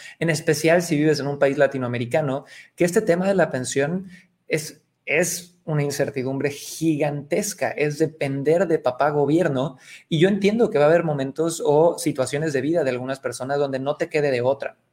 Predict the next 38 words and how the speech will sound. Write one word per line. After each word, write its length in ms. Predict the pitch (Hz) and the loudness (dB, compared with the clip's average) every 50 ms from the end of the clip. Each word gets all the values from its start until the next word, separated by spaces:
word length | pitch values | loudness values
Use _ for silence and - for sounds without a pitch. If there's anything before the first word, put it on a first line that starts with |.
| _ _ | _ _
¿no? 320 | - 123 139 175 - _ _ _ - | -8 -8 -8 -8 -10 _ _ _ -8
Donde 200 | - 143 135 135 | -6 -2 -2 0
no 160 | 135 139 160 | 0 0 0
te 120 | 156 196 - | 0 0 0
quede 260 | - 143 139 135 127 | 0 0 0 2 0
de 80 | 120 117 | 0 0
otra. 400 | 117 120 - 135 156 175 175 - - - - - - | -2 -2 0 2 2 2 0 -6 -16 -20 -16 -6 -2
Y 100 | 156 143 | 0 0
si 100 | 147 135 | 0 2
puedes 300 | - 143 139 147 156 165 | 2 4 6 6 6 4
aprovechar 640 | 156 156 151 131 123 113 - - 117 113 123 139 135 | 2 2 2 2 2 0 -2 0 0 2 2 2 2
de 60 | 131 | 0
un 100 | 127 131 | 0 0
apoyo 400 | 123 123 - 123 123 131 139 139 | -2 0 0 0 0 2 2 2
del 120 | 131 120 | 2 0
gobierno, 360 | 113 117 113 123 127 131 135 | -2 -2 0 0 0 0 0
adelante, 600 | 131 123 120 117 120 120 123 131 127 - 127 - - | 0 -2 -2 -2 -4 -6 -6 -8 -6 -6 -6 -4 -2
hazlo, 480 | - - 135 - - 123 123 139 - _ _ _ _ | -2 -2 -2 -2 -4 -6 -6 -6 -8 _ _ _ _
¿no? 280 | 131 123 143 180 196 196 - - - - - - - _ _ _ _ _ _ _ _ | -6 -4 -4 -4 -4 -8 -14 -20 -20 -20 -20 -20 -20 _ _ _ _ _ _ _ _
Pero 560 | - 170 165 170 175 180 175 175 175 - - | 0 2 4 6 6 4 4 2 -4 -8 -10
depender 920 | - 143 151 160 151 156 - 143 139 139 139 135 160 160 139 123 - - - _ _ _ _ _ _ _ _ _ - | -6 0 2 2 2 2 -2 -2 -2 -2 -4 -2 0 0 0 -2 -4 -8 -10 _ _ _ _ _ _ _ _ _ -2
y 120 | 156 147 | 2 2
apostar 520 | 143 139 139 135 123 - - 165 165 180 175 | 2 2 0 -8 -8 -4 -2 -2 -2 -2 -2
tu 60 | 190 | -8
futuro 360 | - - 165 165 156 143 139 | -10 -10 -8 -6 -6 -6 -6
en 80 | 131 123 | -6 -6
pensionarte 600 | 131 120 120 120 123 120 123 120 117 120 127 123 | -6 -8 -8 -8 -10 -8 -6 -8 -8 -8 -8 -10
es 100 | 113 110 | -10 -8
duro. 400 | 139 135 135 - - - _ _ _ _ _ _ _ _ _ _ _ _ - 143 | -8 -8 -8 -8 -10 -12 _ _ _ _ _ _ _ _ _ _ _ _ -8 -4
Más 380 | 147 156 160 170 190 190 - | 0 2 2 2 0 -2 -6
cuando 320 | - - 196 185 151 143 143 | -4 -4 -2 -2 -2 -2 -2
tú 160 | - 151 147 | -2 -2 0
ves 340 | 151 147 135 127 131 - - | 0 0 0 -2 -6 -10 -12
que 140 | _ - | _ -2
hay 100 | 147 143 | -2 -2
una 240 | 147 151 156 147 151 | 0 -2 -4 -4 -4
proyección, 640 | - 147 151 156 156 165 160 160 - - 156 151 147 | -2 0 0 0 0 -2 -4 -4 -6 -6 -4 -4 -4
chicos, 400 | 147 - 123 - - 117 - - | -6 -8 -10 -10 -10 -12 -12 -10